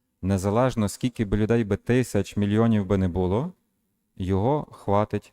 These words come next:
на кожного. І ще зостанеться. Люди, які насправді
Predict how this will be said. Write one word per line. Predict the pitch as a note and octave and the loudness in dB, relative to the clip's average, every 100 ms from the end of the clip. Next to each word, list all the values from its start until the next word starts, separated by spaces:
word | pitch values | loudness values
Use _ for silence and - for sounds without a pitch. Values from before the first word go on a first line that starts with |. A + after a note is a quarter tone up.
| - | -6
на | G2 | -4
кожного. | - F#2+ E2+ E2 E2 - _ A#2 | 0 0 0 -6 -8 -12 _ -8
І | G2 | -6
ще | - G#2+ | -2 -2
зостанеться. | G2 - F#2+ F2 F2 - - _ _ _ _ _ _ _ _ _ _ _ _ _ | -4 -4 -4 -2 -4 -10 -20 _ _ _ _ _ _ _ _ _ _ _ _ _
Люди, | F#2+ C#3 C#3 | -2 0 0
які | A#2 C3+ C3+ - | -2 -2 -2 -2
насправді | G#2+ - - C3 A#2+ G#2+ | -4 -4 -2 -2 0 -2